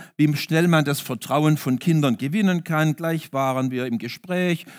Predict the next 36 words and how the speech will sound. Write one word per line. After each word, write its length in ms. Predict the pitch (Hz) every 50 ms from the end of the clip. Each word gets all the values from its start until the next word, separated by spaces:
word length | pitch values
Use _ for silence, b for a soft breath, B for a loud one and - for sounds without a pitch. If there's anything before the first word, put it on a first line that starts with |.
| B B B
man 140 | 147 147 135
braucht 240 | 139 147 143 123
nur 140 | 143 147 143
mal 300 | 139 139 135 135 131 120 b b b _ -
sie 140 | - 147
nett 240 | 139 139 131 139 -
anschauen, 540 | 160 175 185 175 165 - - 151 151 151 147
ein 40 | 127
paar 180 | 135 127 127
Worte 260 | 135 151 147 147 147 135
sprechen, 260 | - - 131 127 120
dann 100 | 123 123
sind 220 | 120 - 135 123 127
die 80 | 123
schon 320 | 117 - 127 120 131 131 117 B B B B B
irgendwie 380 | - 139 135 127 127 135 135
ganz 240 | 127 127 127 135 127
vertrauensselig. 960 | - - 135 120 - 117 123 135 143 139 135 - - 110 101 95 92 92 - _ _ _ B B B
Nach 160 | - 233 226 214
einer 200 | 190 180 151 131
Weile 280 | 135 135 147 165 185 175
fragt 400 | - - - 117 143 156 - 147
das 140 | 139 -
achtjährige 640 | - 139 156 - 160 - 170 147 139 139 131 123 117
Mädchen 420 | 113 107 110 120 - - - 156 156
mich, 240 | 156 151 - - - _ _ _ _ _ _ _ _ _ _ _ _ _
„Bist 400 | - 240 233 - - - - _
du 320 | 175 185 180 175 170 156 143
der 680 | - _ 147 135 127 123 123 120 120 117 113 113 - _ _
Opa 720 | - 107 110 120 131 131 - 175 208 214 214 220 220 - _ _
oder 600 | 165 165 170 170 175 170 - 165 160 165 170 160 - _ _ _ _ _ _
der 120 | 165 165 170
Papa 580 | - _ - 262 269 269 - 254 214 131 123
von 540 | - - - 135 127 123 120 110 92 - - _ _ _ _ _ _ _ -
den 260 | 135 139 139 135 131
Zweien?“ 720 | - - - - - 127 123 120 110 101 101 95 90 82